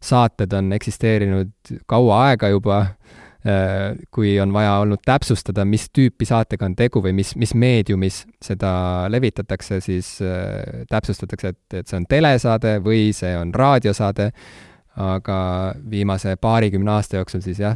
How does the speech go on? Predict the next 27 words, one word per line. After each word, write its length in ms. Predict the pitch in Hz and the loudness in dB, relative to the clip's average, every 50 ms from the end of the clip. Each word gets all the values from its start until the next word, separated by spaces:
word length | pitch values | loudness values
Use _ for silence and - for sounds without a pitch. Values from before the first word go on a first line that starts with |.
| - _ | -4 _
podcastide 960 | - 107 104 98 - - 95 90 90 - - - 92 - 95 92 90 90 87 | -4 -2 -2 -2 -4 -6 -6 -6 -6 -8 -10 -14 -10 -6 -4 -4 -4 -4 -6
sihuke 540 | - 92 - _ - 92 90 87 87 90 90 - _ _ _ _ _ _ _ _ _ _ _ _ _ | -6 -10 -12 _ -6 -6 -4 -4 -4 -6 -8 -10 _ _ _ _ _ _ _ _ _ _ _ _ _
laialdane 500 | - 101 101 110 104 95 92 92 92 90 92 | -4 0 0 2 0 0 -2 -4 -4 -4 -2
levik 380 | 95 104 104 95 92 - - | -2 0 0 0 -2 -4 -8
on 160 | 90 87 87 90 | -8 -6 -4 -4
justkui 320 | 92 - - - 98 90 | -6 -8 -6 -6 -6 -4
sundinud 520 | - 117 120 117 110 98 - 92 90 85 - - | 0 2 2 2 2 0 -2 -6 -6 -6 -6 -6
meid 180 | 92 87 87 - | -6 -6 -4 -4
kasutama 400 | 104 98 104 95 - - 90 87 | -4 -4 -4 -4 -6 -6 -6 -4
mingisugust 520 | 90 90 90 92 95 95 85 90 - - | -4 -4 -6 -6 -6 -6 -6 -8 -8 -6
uut 220 | - 104 104 95 - _ _ - - | -4 -4 -4 -4 -4 _ _ -10 -6
mõistet, 580 | 101 104 127 131 - 110 90 85 - _ - _ - - - - - - - _ _ _ | -2 -2 -2 -2 -2 -4 -6 -6 -8 _ -20 _ -20 -20 -20 -20 -20 -20 -20 _ _ _
kuigi 320 | - 113 131 135 113 117 101 | 2 4 4 4 2 2 0
tegelikult 420 | 110 110 107 101 92 - - 98 | 2 2 2 0 -2 -4 -8 -6
sisuliselt 520 | - - 98 104 95 90 92 92 87 - | -4 -4 -2 0 -2 -2 -4 -6 -8 -6
on 100 | 95 90 | -8 -4
tegu 240 | - 95 98 - 98 | -4 -4 -2 -2 -2
ikkagi 680 | 95 - - - 92 85 - 90 87 85 85 90 101 127 - _ _ _ _ _ _ _ _ _ _ _ _ _ _ _ - | -4 -4 -4 -8 -8 -6 -4 -4 -4 -4 -4 -6 -8 -10 -12 _ _ _ _ _ _ _ _ _ _ _ _ _ _ _ -4
saatega, 540 | - 165 180 107 - - 92 87 90 92 | 0 0 0 0 0 -4 -6 -4 -4 -4
mis 180 | 95 101 - - | -4 -6 -4 -4
lihtsalt 360 | 101 98 - - 90 - - | -6 -6 -6 -8 -12 -8 -6
ei, 220 | 92 92 92 95 92 | -4 -2 -2 -2 -4
ei 360 | 101 104 98 98 95 95 95 | -4 -4 -2 -2 -2 -2 -4
levi 300 | 104 98 104 101 101 104 | -4 -4 -2 -2 0 0
raadios, 440 | 120 143 143 120 107 - 98 90 - | 2 2 2 2 2 0 -4 -4 -2
vaid 240 | 101 92 92 92 - | -2 -2 -2 -2 -2
levib 280 | 101 95 95 92 90 | -4 -2 -2 -2 -4